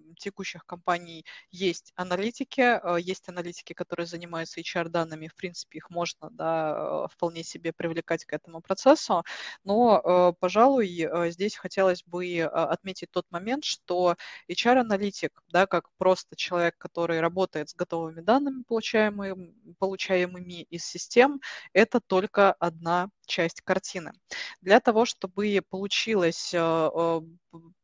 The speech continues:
прокачивать компанию на пути к большей зрелости в, э, Digital H R, H R-аналитики, э, должны участвовать в процессе авто-, автоматизации хотя бы, да, как, э, молчаливые тени, а лучше как активные,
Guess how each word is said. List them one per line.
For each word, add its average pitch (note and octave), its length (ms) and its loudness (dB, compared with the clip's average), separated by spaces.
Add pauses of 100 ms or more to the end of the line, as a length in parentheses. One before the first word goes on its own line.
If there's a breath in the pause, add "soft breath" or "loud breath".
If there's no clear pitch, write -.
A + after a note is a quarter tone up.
(100)
прокачивать - 640 2
компанию E3 580 -4
на E3 140 -6
пути - 420 -10
к E3 100 -18
большей E3+ 380 0
зрелости D#3+ 800 0
в, D3+ 720 -2
э, - 0 - (160)
Digital E3 480 -6
H - 200 -4
R, C4 200 6 (400 loud breath)
H - 180 -2
R-аналитики, F#3+ 1120 0
э, D3+ 240 -4 (340)
должны F3+ 540 0
участвовать - 560 0
в - 40 -20
процессе E3 440 -4
авто-, D3+ 200 -12 (140)
автоматизации F3 880 0
хотя F#3+ 380 2
бы, F3 280 -4
да, E3+ 220 0
как, E3 200 -6 (220)
э, D#3 220 -2 (320 loud breath)
молчаливые F3+ 600 -2
тени, B3+ 320 0 (240)
а E3+ 120 -2
лучше A#3 460 0 (140)
как F#3+ 220 -4
активные, E3 560 -10